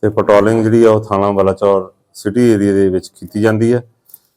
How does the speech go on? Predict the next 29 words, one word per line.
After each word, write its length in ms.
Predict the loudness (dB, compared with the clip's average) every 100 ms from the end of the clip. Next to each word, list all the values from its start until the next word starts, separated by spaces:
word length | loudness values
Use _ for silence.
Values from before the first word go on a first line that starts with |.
| _ _
ਜਿਸ 240 | -4 2
ਦੇ 100 | 2
ਦੌਰਾਨ 400 | 4 4 4 0
ਕੱਲ੍ਹ 440 | 2 2 2 2 0
ਸਾਡੇ 340 | 2 2 2
ਥਾਣਾ 360 | 0 -2 0 -2
ਤੋਂ 500 | -2 -2 -2 -4 -4
ਏ 100 | -4
ਐਸ 160 | -4 -2
ਆਈ 80 | -4
ਸੁਭਾਸ਼ 320 | 2 2 2
ਚੰਦ, 260 | -2 -6 -8
ਅਹ, 1200 | _ _ -20 _ _ _ _ _ -2 0 2 0
ਸਮੇਤ 320 | 2 0 4
ਪੁਲਿਸ 260 | 2 2
ਪਾਰਟੀ 340 | 4 4 4 2
ਜਿਹੜੇ 220 | 4 4
ਆ 40 |
ਉਹ 180 | 4 2
ਠੇਰੀ 260 | 2 4 2
ਮੋੜ 340 | 2 2 0 -10 _ _ _ _ _ _ 0
ਦੇ 120 | 2
ਨਜ਼ਦੀਕ 520 | 4 2 2 0 0
ਮੌਜੂਦ 360 | -2 0 0 -2
ਸੀ, 340 | -2 -2 -2 _ _ -8
ਜਿੱਥੇ 320 | -8 -2 -2
ਇਹਨਾਂ 240 | 0 0
ਨੂੰ, 380 | 0 -2 -4 -6
ਅਹ, 380 | -8 -6 -6 -10